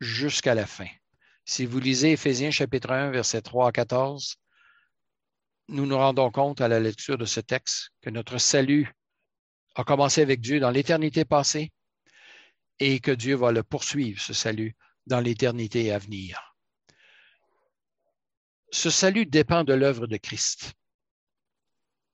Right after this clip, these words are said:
Pas strictement, et je pourrais dire, ne dépend pas de ma persévérance, parce que c'est Dieu qui persévère en nous aussi. C'est lui qui nous amène à persévérer,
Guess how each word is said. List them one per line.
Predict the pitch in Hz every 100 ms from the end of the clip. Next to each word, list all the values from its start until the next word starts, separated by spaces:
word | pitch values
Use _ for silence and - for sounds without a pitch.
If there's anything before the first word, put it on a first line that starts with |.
| _ _ _ _ _ -
Pas | 202
strictement, | - - 135 - 123 107 110 _ _ _ _ _ _ _ _ _ _ _ _ -
et | 143
je | 117 -
pourrais | 147 131
dire, | 120 139 113 - - - _ _
ne | - 151
dépend | 151 170 180
pas | 127 208
de |
ma | 156
persévérance, | 127 127 - 117 107 101 - - - _ _
parce | - -
que | -
c'est | 160 170
Dieu | 120 165
qui | -
persévère | - 120 - 110 107 101
en |
nous | 98 101 92
aussi. | - -
C'est | - 151
lui | 160 208
qui | 190
nous | 143 117
amène | 110 101 107 107 - - - -
à | 113
persévérer, | - - 127 107 101 104